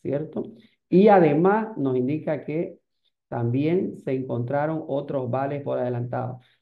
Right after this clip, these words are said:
No, no tienen que olvidarse que, por ejemplo, en caja no solamente es dinero en efectivo, ¿cierto? En una empresa se manejan también cheques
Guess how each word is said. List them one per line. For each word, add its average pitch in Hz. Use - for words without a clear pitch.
No, 190
no 196
tienen 196
que 165
olvidarse 147
que, 143
por 123
ejemplo, 143
en 123
caja 135
no 147
solamente 139
es 127
dinero 123
en 135
efectivo, 127
¿cierto? 135
En 127
una 143
empresa 135
se 131
manejan 123
también 123
cheques 165